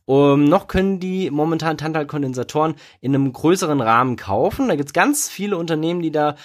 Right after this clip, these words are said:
bei den Produzenten davon, äh, vorstellig geworden sind und schon welche reserviert haben über die nächsten Jahre. Ähm,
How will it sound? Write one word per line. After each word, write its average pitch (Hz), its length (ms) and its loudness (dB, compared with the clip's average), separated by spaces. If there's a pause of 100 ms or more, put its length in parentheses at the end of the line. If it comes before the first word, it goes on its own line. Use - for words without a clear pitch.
(200)
bei 123 180 2
den 127 400 0
Produzenten 165 640 0
davon, 123 460 0
äh, 117 200 -4
vorstellig 185 460 -2
geworden 151 320 -2
sind 151 140 -4
und 135 120 -4
schon 143 220 -2
welche 127 260 -4
reserviert 123 460 -4
haben 170 160 -4
über 143 160 -4
die 127 100 -4
nächsten 123 320 -6
Jahre. 110 480 0 (440)
Ähm, 131 480 2